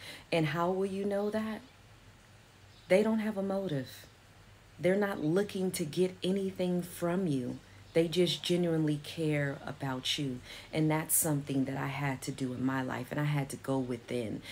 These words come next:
And I had to set some new boundaries. And I had to let all that people pleasing and all those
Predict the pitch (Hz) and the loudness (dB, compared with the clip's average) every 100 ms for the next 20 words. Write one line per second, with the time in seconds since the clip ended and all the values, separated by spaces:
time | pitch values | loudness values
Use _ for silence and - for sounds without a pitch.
0 | - - 147 147 139 147 - 127 - 143 | -12 -2 2 4 4 2 0 -2 -2 -2
1 | 131 - 139 131 127 139 135 127 123 123 | -2 0 2 2 0 -2 0 0 0 -2
2 | 127 131 135 127 123 127 123 - 131 131 | -4 -4 -2 -2 -2 -4 -4 -4 -2 -2
3 | 131 131 123 - - 135 - 120 - 131 | -2 -2 -4 -6 -6 -6 -6 -10 -4 -2
4 | 127 117 104 - 131 127 123 120 120 | 0 -2 -2 -4 -4 -4 -4 -4 -4